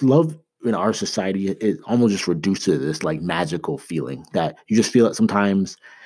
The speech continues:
and then when, as soon as you don't feel it anymore, it's like, "Uh, love's gone." Uh, but if you, love's always based off of a feeling,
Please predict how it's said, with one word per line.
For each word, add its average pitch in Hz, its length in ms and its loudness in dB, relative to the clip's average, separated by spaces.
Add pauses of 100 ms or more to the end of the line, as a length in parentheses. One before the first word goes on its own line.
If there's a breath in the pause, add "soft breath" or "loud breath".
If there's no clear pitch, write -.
and 95 80 -2
then 95 80 4
when, 85 120 -2
as - 60 -10
soon 120 160 4
as 95 80 2
you 101 80 6
don't 95 140 0
feel 98 140 6
it 92 40 4
anymore, 87 420 -2
it's 80 140 -8
like, 78 200 -2
"Uh, 85 140 -2 (240)
love's 90 240 2
gone." 80 420 -2 (760 soft breath)
Uh, 80 340 2
but 90 380 0 (420)
if 123 180 0
you, 113 60 2
love's 123 240 4
always 101 180 6
based 104 200 4
off 92 80 -4
of 85 80 -10
a 78 40 -8
feeling, 107 520 -2